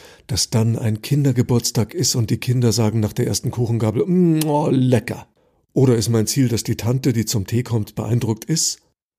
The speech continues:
Oder ist mein Ziel, dass die Nachbarinnen neidisch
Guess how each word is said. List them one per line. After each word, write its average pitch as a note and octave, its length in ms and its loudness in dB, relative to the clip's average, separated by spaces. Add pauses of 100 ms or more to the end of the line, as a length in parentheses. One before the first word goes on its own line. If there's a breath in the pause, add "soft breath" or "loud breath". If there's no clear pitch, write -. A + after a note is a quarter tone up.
(100)
Oder C#3+ 240 4
ist C3+ 140 0
mein B2 180 2
Ziel, C#3 240 0
dass B2+ 160 0
die A#2+ 100 0
Nachbarinnen G#2+ 560 0
neidisch G#2+ 480 0